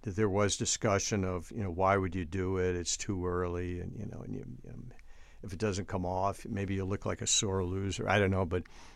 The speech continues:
I had a lot of faith in Dole that, <laughs> you know, he knew what he was doing, and he was a hell of a funny guy. And so once you saw him, like you just indicated, once you saw him with Letterman or, or Leno,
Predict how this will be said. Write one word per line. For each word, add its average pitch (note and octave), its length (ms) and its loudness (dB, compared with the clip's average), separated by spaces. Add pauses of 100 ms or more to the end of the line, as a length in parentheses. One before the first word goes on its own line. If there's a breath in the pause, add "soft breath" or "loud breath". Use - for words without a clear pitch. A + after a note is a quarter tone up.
(100)
I B2+ 60 4
had A2 80 6
a - 20 4
lot G2+ 200 8
of F#2+ 80 4
faith A2 360 6
in G2 100 4
Dole G2+ 360 6
that, G2 200 -2
<laughs> - 0 -
you E3 80 8 (100)
know, B3+ 80 12
he F#3+ 140 8
knew C3+ 160 8
what B2 140 4
he A2+ 80 2
was G#2 200 0
doing, C#3 280 2
and A2+ 100 4
he A2 60 4
was B2 200 6
a G#2 80 2
hell G2+ 180 0
of G#2 80 -4
a G2+ 60 -2
funny G#2 300 -2
guy. B2 380 -2 (760 soft breath)
And A2+ 160 6
so A2+ 420 8 (380)
once C3+ 220 6
you C3 60 8
saw B2+ 380 10
him, A#2 160 8
like G#2 160 0
you A2 80 0
just G#2 240 0
indicated, G#2 520 0
once G2+ 140 -2
you B2+ 60 -4
saw A2 240 0
him G2 80 0
with F2 80 -4
Letterman F#2+ 500 0 (460)
or, F#2+ 180 -4
or F#2 60 -4
Leno, F#2+ 600 2